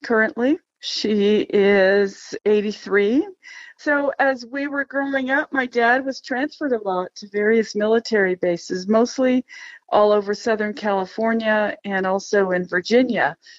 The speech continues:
So we kind of crisscrossed the country many times and sometimes moved from point A to point B in Southern California. We were stationed at Camp Pendleton. Uh, my dad was a drill instructor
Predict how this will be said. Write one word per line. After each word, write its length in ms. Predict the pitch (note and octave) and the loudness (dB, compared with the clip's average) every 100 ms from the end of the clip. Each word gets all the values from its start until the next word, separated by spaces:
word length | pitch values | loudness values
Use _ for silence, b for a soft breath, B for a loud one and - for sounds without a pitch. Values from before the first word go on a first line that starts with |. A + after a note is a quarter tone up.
| B | B
So 260 | - G#3+ G3 | -4 0 0
we 120 | G3 | 0
kind 240 | G#3+ A3+ | 0 2
of 200 | G#3+ F#3+ | 0 -2
crisscrossed 680 | - A3 - - G#3 G3 - | -2 -2 -2 -2 0 0 -6
the 60 | |
country 720 | G3 A3+ A#3 - G#3 F3+ F3+ _ b b | -6 -4 -4 -4 -2 -2 -4 _ b b
many 260 | F#3+ A3 G#3+ | 0 0 0
times 720 | G3+ G#3 A3 F#3 F#3 G3 - - | 0 0 2 0 -4 -10 -16 -6
and 160 | G3 F3 | -4 -2
sometimes 600 | A3+ A3 A3 G#3 G3+ F#3+ | -2 0 2 2 0 -2
moved 480 | G3 G3 G3+ - - - | 0 2 0 -6 -14 -6
from 320 | G#3+ G3 F#3 | -2 -2 -2
point 320 | B3 A#3 G#3+ | 0 2 2
A 160 | G#3 G3+ | 2 2
to 80 | |
point 380 | G3+ A3 G#3 - | 0 0 -2 0
B 260 | G3+ G3+ G3 | 2 4 2
in 160 | F#3+ | 0
Southern 340 | F#3 G#3+ G3 G3 | 0 0 2 -2
California. 920 | G#3 F#3+ F3+ - G#3+ G#3 G3 F3+ F3+ B B B | 0 0 0 -2 -2 0 0 -2 -4 B B B
We 160 | F3 F3+ | -6 -2
were 160 | E3+ F#3 | 0 0
stationed 480 | - F#3+ G3 G3 | 0 0 0 0
at 120 | F3 - | -2 -2
Camp 260 | F#3+ C3+ | -4 -4
Pendleton. 840 | G#3 C#4+ B3+ - A#3+ A3 A3 G#3+ - | 0 2 2 0 -2 0 0 -2 -4
Uh, 120 | F#3+ | -2
my 160 | F3+ E3+ | 0 0
dad 300 | F#3 F#3 F3+ | 2 2 2
was 160 | F3 | 0
a 60 | E3+ | -4
drill 340 | D3 G3+ A3+ | -2 0 0
instructor 800 | A#3+ A#3 - A3+ A3+ - A#3 A3+ | -2 -8 -4 -2 -2 0 0 0